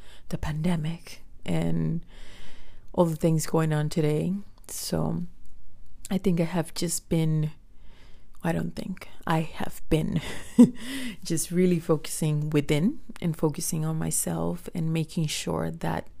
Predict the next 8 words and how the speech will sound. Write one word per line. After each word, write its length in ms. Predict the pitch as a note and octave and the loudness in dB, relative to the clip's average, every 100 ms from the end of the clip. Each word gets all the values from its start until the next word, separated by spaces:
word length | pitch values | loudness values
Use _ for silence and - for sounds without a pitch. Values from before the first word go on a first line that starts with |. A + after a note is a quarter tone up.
| - - - | -12 -10 -6
I 100 | D3+ | -2
am 200 | D3+ F3 | -2 0
okay 300 | F3 A3+ C4 - - - | 0 0 -2 -10 -8 -2
emotionally 800 | E3 D#3+ D#3 F3 E3 E3 F3 F3+ - - - - - | 0 0 -2 -2 0 0 -2 -4 -10 -12 -12 -10 -2
and 760 | E3+ D#3+ D#3+ D#3 D3+ D3+ D3+ D3+ - - - - - - | 0 2 2 2 0 0 -2 -6 -10 -12 -10 -12 -8 0
mentally, 880 | E3 D#3+ D3+ E3+ D#3 D#3 D#3 F3 - | 2 4 2 0 0 0 0 -2 -4
and 680 | D#3+ D#3+ D#3+ D#3+ D#3+ D#3+ D#3+ - | -4 -2 -2 -4 -2 -4 -6 -6
that 380 | D#3+ D#3+ - | -4 -4 -6